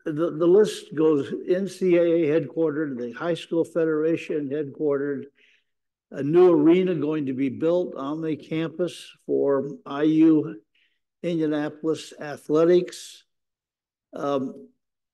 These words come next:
the incredible development of I U Health, uh, extraordinary actually, and, and none of that would be there, by the way,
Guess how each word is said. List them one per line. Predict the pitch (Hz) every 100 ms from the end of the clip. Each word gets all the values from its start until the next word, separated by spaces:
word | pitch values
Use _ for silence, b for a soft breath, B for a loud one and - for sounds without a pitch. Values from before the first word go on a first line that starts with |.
| _ _ _
the | 165 147
incredible | 135 - - 185 214 180 147
development | 131 120 139 139 - 139 135
of | 127
I | 127
U | 135 131 123
Health, | 131 143 156 - - _ _ _ _ _ _ _ _ 175
uh, | 143 135 127 143
extraordinary | - - 208 226 190 135 117 110 117
actually, | 127 127 - 139 156 160
and, | 139 139 - _ _ _ _
and | 151 139
none | 160 185
of | 160
that | 175 160
would | 156 127
be | 170 190
there, | 160 131
by | 147 143
the | 143
way, | 139 135 147